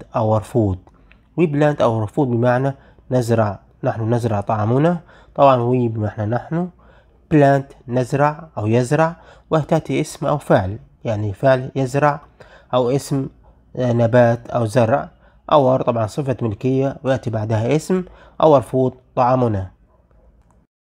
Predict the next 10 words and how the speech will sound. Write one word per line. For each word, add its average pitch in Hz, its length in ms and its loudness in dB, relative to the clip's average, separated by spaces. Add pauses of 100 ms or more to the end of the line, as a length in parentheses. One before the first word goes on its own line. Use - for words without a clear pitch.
(400)
هنا 127 320 2
أعزائي 110 260 0
الطلاب 123 560 0
lesson 110 260 -2
one 165 380 2 (540)
food 131 440 2
and 113 640 -2
drink، 117 500 -2
الطعام 113 420 -2
والشراب، 123 600 0